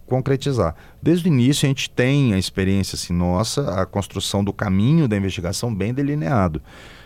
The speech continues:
É, creio que, assim, não dá pra cravar pra você uma data, mas a nossa expectativa, até o meu desejo é que, assim,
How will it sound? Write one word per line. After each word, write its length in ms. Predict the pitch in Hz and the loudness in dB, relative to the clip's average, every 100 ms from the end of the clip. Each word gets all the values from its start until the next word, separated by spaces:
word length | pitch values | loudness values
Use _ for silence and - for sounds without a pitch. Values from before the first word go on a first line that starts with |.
| - | -8
É, 520 | - 98 95 92 87 - | 0 2 2 2 0 -2
creio 340 | - 143 160 185 | 0 4 4 2
que, 560 | - 151 147 139 107 - | 0 2 2 2 0 -4
assim, 180 | - 98 | -4 0
não 160 | 101 | 2
dá 100 | 98 | 2
pra 140 | 92 104 | 2 0
cravar 300 | 101 90 90 | 2 2 0
pra 120 | 98 | 0
você 240 | 92 - 98 | 0 0 0
uma 80 | |
data, 360 | 98 87 110 117 | 2 2 0 -2
mas 220 | 135 131 | 0 0
a 80 | 117 | 2
nossa 260 | 98 123 123 | 2 2 0
expectativa, 640 | 117 120 101 95 - 123 | -2 -4 -2 -2 0 -2
até 140 | - | 0
o 20 | |
meu 160 | 120 123 | 0 0
desejo 480 | 113 92 87 107 139 | 0 -2 -2 -2 -4
é 40 | |
que, 220 | 139 156 175 - - - - - - - - - - - | -4 -8 -8 -16 -20 -20 -20 -20 -18 -18 -18 -20 -20 -6
assim, 400 | 107 110 101 87 | -2 0 2 0